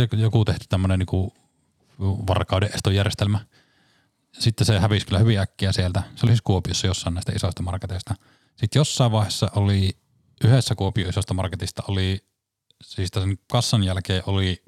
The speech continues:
portti, johon piti piipata kuittia, että pääsit ulos.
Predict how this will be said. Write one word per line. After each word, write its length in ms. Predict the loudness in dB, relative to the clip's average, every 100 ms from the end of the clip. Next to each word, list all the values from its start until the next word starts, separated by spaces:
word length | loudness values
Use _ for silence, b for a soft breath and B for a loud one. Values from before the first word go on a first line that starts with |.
| 0
portti, 560 | 0 0 -4 -14 -14 _
johon 160 | -4 -2
piti 160 | -2
piipata 300 | -2 -2 -2 -6
kuittia, 540 | -4 -4 -4 -8 -14 -14 -16 _ _ _ _
että 180 | -10 -8
pääsit 360 | -8 -8 -10 -8
ulos. 320 | -10 -10 -14